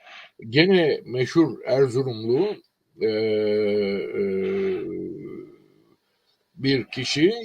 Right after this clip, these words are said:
İstanbul'da, e, Erzurum'un, e, Osmanlı Devleti tarafından bırakılması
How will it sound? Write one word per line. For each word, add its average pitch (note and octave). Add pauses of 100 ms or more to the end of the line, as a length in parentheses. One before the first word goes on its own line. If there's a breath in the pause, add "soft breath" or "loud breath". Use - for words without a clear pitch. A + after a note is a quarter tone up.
İstanbul'da, E3 (200)
e, A#2+ (1800)
Erzurum'un, D#3
e, A#2+
Osmanlı D3+
Devleti C#3
tarafından B2
bırakılması B2+